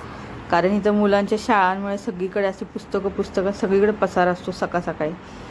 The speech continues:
हे गणपतीचं डेकोरेशन आहे, हे अर्धच केलेलं आहे. इथं बघा, अंथरुणं धुवून टाकली आहेत,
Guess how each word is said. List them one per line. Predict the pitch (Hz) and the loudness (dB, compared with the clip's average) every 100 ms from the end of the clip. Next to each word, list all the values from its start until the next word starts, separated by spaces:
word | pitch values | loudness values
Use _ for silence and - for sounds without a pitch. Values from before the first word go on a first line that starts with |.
| - - | -14 0
हे | 214 | 4
गणपतीचं | 214 214 202 208 220 | 6 6 4 4 6
डेकोरेशन | 208 208 208 208 208 208 | 6 4 4 4 2 0
आहे, | 214 | 2
हे | 208 | 4
अर्धच | 196 180 202 | 2 2 -2
केलेलं | - 208 185 185 | 0 0 2 2
आहे. | 170 170 | 0 -4
इथं | 202 220 | -2 2
बघा, | 214 208 | 4 6
अंथरुणं | 208 185 185 214 214 | 4 0 -2 -2 0
धुवून | 220 208 | 0 0
टाकली | 208 208 | -2 -2
आहेत, | 180 | -4